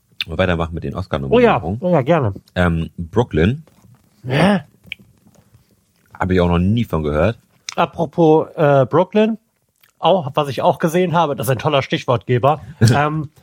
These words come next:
Speaker 2: wir haben Straight Outta Compton gesehen.
Speaker 1: Mhm.
Speaker 2: Hast du ihn gesehen?
Speaker 1: Nein, nur, ähm,
Speaker 2: Wir fanden ihn furchtbar. Wir, wir haben ihn nach anderthalb Stunden ausgemacht,
Speaker 1: Mhm.
Speaker 2: wohl wissend, dass weitere anderthalb Stunden folgen würden.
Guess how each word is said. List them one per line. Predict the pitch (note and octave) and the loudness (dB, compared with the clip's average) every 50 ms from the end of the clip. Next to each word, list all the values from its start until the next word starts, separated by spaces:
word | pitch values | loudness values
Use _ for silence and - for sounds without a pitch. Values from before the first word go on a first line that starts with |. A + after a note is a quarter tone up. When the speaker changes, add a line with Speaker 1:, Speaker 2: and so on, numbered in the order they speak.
| - - _ _ _ _ | -18 -18 _ _ _ _
Speaker 2:
wir | - C#3+ | -2 -2
haben | D#3+ E3+ | -2 -2
Straight | D#3+ - - F3 F#3 F#3+ - | -4 -4 0 2 2 2 2
Outta | D#3 E3 D#3 D#3+ | 0 0 0 0
Compton | D3+ - F#3 F3+ E3 - - C3+ A#2+ | 0 0 -2 -2 -2 -6 -8 -6 -4
gesehen. | G2+ G#2+ F#2 G2 G#2 A2+ C#3 F3 E3+ _ _ _ _ _ _ _ _ - | -2 -2 -2 0 -2 -2 -2 -2 -6 _ _ _ _ _ _ _ _ -4
Speaker 1:
Mhm. | F#2 F#2 F#2+ G2 G#2 A2+ A2+ _ _ _ _ _ _ _ _ _ _ - - | -2 0 2 2 0 -2 -4 _ _ _ _ _ _ _ _ _ _ -10 -4
Speaker 2:
Hast | - C3 - | -4 -2 0
du | F3 | 0
ihn | E3 D#3+ | 0 0
gesehen? | D#3 D3+ F3 G3+ G#3+ G#3+ G3+ _ _ _ - | 0 0 0 0 0 0 -4 _ _ _ -4
Speaker 1:
Nein, | F#2 F2+ F2+ F#2+ A2 A#2 A2+ - _ _ _ _ | -2 0 0 0 -2 -4 -8 -16 _ _ _ _
nur, | - F2+ F2+ F#2 F#2 F#2 F#2 F#2 F#2 F#2 F#2 - | -10 -6 -4 -2 0 2 2 2 0 0 -2 -4
ähm, | - F2 E2+ | -4 -2 0
Speaker 2:
Wir | - F2+ | 0 0
fanden | D#3+ D#3 C#3+ C#3 | 0 -2 0 0
ihn | C3+ B2+ | 0 0
furchtbar. | - - B2 G#2 F#2 - - G2+ F#2 - - - - - - - - - - - _ - - - - _ _ - - _ _ _ - - - - - - - - - _ - | 2 2 2 2 2 2 0 0 0 0 -4 -4 -4 -2 -4 -4 -8 -16 -20 -20 _ -20 -20 -20 -20 _ _ -20 -20 _ _ _ -20 -20 -20 -20 -20 -20 -20 -20 -20 _ 0
Wir, | B2+ D3 D#3+ E3+ E3 D#3 | 0 2 2 2 0 0
wir | D#3+ D#3+ D#3+ | 0 2 2
haben | F3+ F#3 F3+ F#3+ F3+ | 2 2 0 0 -4
ihn | D#3+ | -2
nach | D#3 D#3+ D#3 A#2 | -2 -2 -4 -2
anderthalb | E3+ F3+ G3 F3 E3 E3+ - | 0 0 0 2 0 -2 -2
Stunden | - - F#3 E3 D3 A#2 E3 C#3 | -2 -2 -2 -2 0 -2 -4 0
ausgemacht, | D3+ D#3+ D#3+ - - - C3 A2+ A2+ A#2+ D#3+ F3 - - - - _ _ _ _ _ _ - | 2 2 0 0 0 -4 -2 2 2 2 0 0 -4 -12 -18 -20 _ _ _ _ _ _ -6
Speaker 1:
Mhm. | G2+ G2+ G2 G#2 B2 C3 - | -2 0 0 0 -2 -4 0
Speaker 2:
wohl | - D3+ F3 F3 C#3+ E3 | 2 2 2 2 2 0
wissend, | F#3 - - E3+ C#3+ | -2 0 -2 -4 -2
dass | D#3+ C#3 - C#3 C3 | -2 -4 -4 -2 -2
weitere | D3+ F#3 F#3 - - D3+ E3+ | -2 -2 -2 -4 -4 -2 -2
anderthalb | D3+ D#3+ D#3+ E3 - D3 D3+ D3 | 0 0 0 0 0 0 -4 -4
Stunden | - - E3 D3+ B2+ C3+ D3 | 0 0 0 0 0 -4 -8
folgen | - - D#3 D3+ C#3+ B2+ A#2+ G#2+ | -2 0 2 2 2 2 0 0
würden. | G2+ G#2+ G#2 G#2 G#2 A#2+ E3 | 2 2 2 2 2 -2 -6